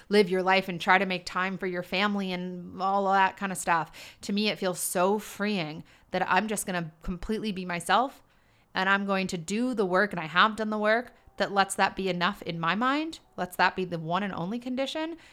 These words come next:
and then clients manifest as a result. And that's what my experience has been. And in fact, the more that I show up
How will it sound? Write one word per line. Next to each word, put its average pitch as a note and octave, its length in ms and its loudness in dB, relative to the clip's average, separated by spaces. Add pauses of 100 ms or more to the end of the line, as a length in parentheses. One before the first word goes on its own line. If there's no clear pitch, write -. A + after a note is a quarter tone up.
(160)
and F3+ 140 -2
then F3 160 -2
clients E3 420 -4
manifest E3 460 -8
as E3 160 -6
a E3 60 -8
result. D#3+ 520 -10
And F#3+ 160 -4
that's G3+ 180 -4
what G3+ 160 -2
my G3 140 -2
experience G3 520 -6
has F#3+ 120 -10
been. G3 340 -8 (380)
And G3+ 140 2
in G3+ 100 2
fact, G3 480 8
the F#3+ 60 -6
more F#3 200 4
that F3+ 200 4
I F#3 240 4
show F3 300 2
up F3 300 4